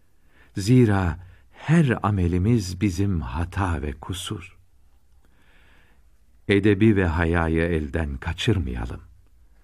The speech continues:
Ve her insana karşı mütevazı olalım.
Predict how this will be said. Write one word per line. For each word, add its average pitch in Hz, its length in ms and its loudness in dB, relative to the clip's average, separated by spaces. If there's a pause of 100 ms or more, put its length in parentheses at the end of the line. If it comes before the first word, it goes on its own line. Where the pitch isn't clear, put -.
(480)
Ve 82 200 0
her 131 300 2
insana 92 840 -2
karşı 95 580 -2 (360)
mütevazı 87 840 -2
olalım. 64 360 -8